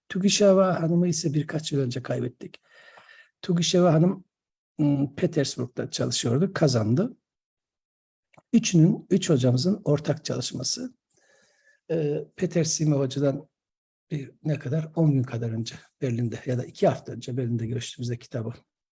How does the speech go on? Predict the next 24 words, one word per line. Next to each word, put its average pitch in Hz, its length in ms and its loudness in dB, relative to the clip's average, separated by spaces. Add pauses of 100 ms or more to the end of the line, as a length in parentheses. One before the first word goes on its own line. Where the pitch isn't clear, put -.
(460)
aldım. 131 540 -6 (200)
Çok - 320 -4
mutlu 135 260 -6
oldum. 123 440 0 (240)
<laughs> 123 160 -2 (720)
Ee, 131 280 -2
kitap 156 380 0
çıktıktan - 600 -4
hemen 208 440 4
sonra, 139 380 2
yani 143 240 2
postaya 180 540 2
verse 139 300 2
yayın 139 280 2
evi 156 200 0
bu 151 160 -6
kadar 143 280 -4
hızlı 143 220 -2
gelemez, 123 520 -6 (160)
ulaşmış 131 500 -8
oldu. - 300 -10 (800)
Kitabımızın 170 600 2
adı 190 380 0
Avalokiteshvara 175 1080 0